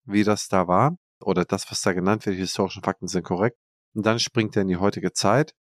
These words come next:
Und dann irgendwann führt es im Lauf der Geschichte an diesem Thema vorbei, wo das dann irgendwo dann nochmal auftaucht. Aber das ist dann Fiction, diese Geschichte.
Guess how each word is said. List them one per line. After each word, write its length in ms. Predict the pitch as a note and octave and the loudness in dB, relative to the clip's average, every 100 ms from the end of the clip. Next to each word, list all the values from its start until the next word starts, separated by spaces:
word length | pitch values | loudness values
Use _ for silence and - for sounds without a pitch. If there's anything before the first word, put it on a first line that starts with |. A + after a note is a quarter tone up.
| _ _ | _ _
Und 180 | A#2+ A2 | -4 0
dann 140 | A2 | 0
irgendwann 600 | C3 C3 D3 D#3 A2+ A#2+ | 2 4 4 0 -2 -2
führt 480 | A2+ - B2+ B2+ - | -2 0 2 2 0
es 220 | - A#2 | -6 -6
im 140 | G#2+ G#2 | -2 2
Lauf 280 | G2+ D#3 - | 4 2 0
der 120 | A2 | -4
Geschichte 480 | F#2 - A2+ - G#2 | -2 -2 -2 0 0
an 140 | G#2+ | 0
diesem 260 | G2+ F#2+ G2+ | -2 -4 -4
Thema 300 | - F#2 F2 | -2 0 0
vorbei, 420 | F#2 D#2+ D#2+ D#2+ | 0 0 -4 -4
wo 120 | - | -2
das 380 | G2 - A#2+ - | 0 2 0 0
dann 200 | - G2+ - | 0 -2 2
irgendwo 560 | A2 A2 G2+ - F#2+ | 2 2 -2 -6 -4
dann 160 | F#2 F#2 | 0 0
nochmal 320 | F#2 - F2 | 0 2 2
auftaucht. 500 | D2 - - C#2+ - _ _ | 2 0 -6 -8 -10 _ _
Aber 300 | - F#2+ G2+ | 2 2 4
das 180 | - A2 | 0 0
ist 160 | A#2+ - | 0 0
dann 140 | G#2 | -2
Fiction, 440 | - A2 - - F2 | 0 -2 -2 -4 -4
diese 280 | F2 E2+ | -2 -2
Geschichte. 680 | E2+ - F#2+ - - E2+ D#2+ | 0 -2 -2 -4 -2 0 -2